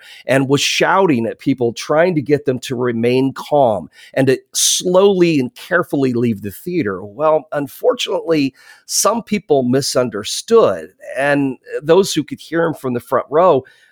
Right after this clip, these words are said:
many of them sat back down again, uh, in their seats, thinking that,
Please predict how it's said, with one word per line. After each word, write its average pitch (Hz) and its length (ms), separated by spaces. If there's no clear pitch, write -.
many 196 300
of 190 140
them 151 300
sat - 520
back 165 260
down 147 320
again, 98 380
uh, 135 40
in 135 180
their 123 140
seats, 160 580
thinking 139 440
that, 123 300